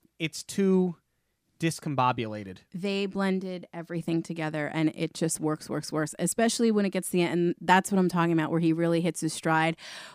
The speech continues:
Speaker 2: when, uh, you know, he's got the full chorus behind him, and he's like, "Ho!"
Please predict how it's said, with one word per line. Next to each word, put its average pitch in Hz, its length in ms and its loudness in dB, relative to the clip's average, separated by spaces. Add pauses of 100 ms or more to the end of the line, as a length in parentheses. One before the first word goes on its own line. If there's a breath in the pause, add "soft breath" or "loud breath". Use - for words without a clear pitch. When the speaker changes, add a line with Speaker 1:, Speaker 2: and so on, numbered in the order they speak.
Speaker 2:
when, 175 400 6
uh, 160 400 2 (720)
you 196 180 6
know, 170 140 4
he's 180 220 2
got 180 200 0
the 170 60 -2
full 190 240 4
chorus 180 440 4
behind 175 420 2
him, 170 120 4
and 165 140 4
he's 175 200 2
like, 175 160 0
"Ho!" 285 240 6